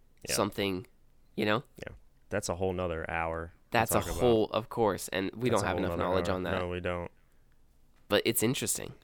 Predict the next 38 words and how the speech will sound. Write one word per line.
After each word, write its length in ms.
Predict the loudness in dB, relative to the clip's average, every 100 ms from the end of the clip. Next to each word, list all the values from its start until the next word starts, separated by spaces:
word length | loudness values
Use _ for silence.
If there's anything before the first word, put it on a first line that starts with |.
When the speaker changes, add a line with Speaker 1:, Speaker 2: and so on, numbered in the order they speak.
| -10
Speaker 2:
to 80 |
think 220 | -6 -4 -4
Speaker 1:
Yeah. 60 |
Speaker 2:
about 200 | -4 -6 -10 _ _ -20
Speaker 1:
It's 100 | -8
Speaker 2:
and 140 | -2
Speaker 1:
very 20 | 0
Speaker 2:
maybe 220 | 0 -2
something 340 | -6 -4 -4
to 100 | -2
look 140 | -4 -4
into. 300 | -6 -8 -12 -18 -20 _ -20 -18
Speaker 1:
Mm-hmm. 400 | -16 -14 -12 -14 -16 _ -20 -20 _
Speaker 2:
So, 140 | -6 2
yes, 420 | 2 2 -2 -8 -14 _ -20 -20 -20 -8
thank 160 | -2 -2
you 60 | 0
guys 140 | 0
so 120 | 2
much 140 | 0 0
for 120 | -2
watching, 420 | 0 0 -2 -6 -4
listening. 420 | -4 -2 -2 -2 -6 -8
Go 120 | 0 0
to 140 | 0
the 100 | -8 -8
YouTube, 240 | -4 -4 -4
subscribe. 600 | -8 -8 -6 -2 -2 -4 -12 -20 -10
Go 160 | -4 -2
to 380 | 0 -2 -2 -4
the 80 | -12
podcasts, 800 | -8 -8 -6 -2 -2 -2 -6 -8 -4
uh, 180 | 0 0
Speaker 1:
And 100 | 0
Speaker 2:
app 120 | 0
Speaker 1:
follow. 420 | 0 -2 -4 -8 -12 -20 -20 -6
Speaker 2:
and 180 | -4 -4
follow. 520 | 0 2 4 4 2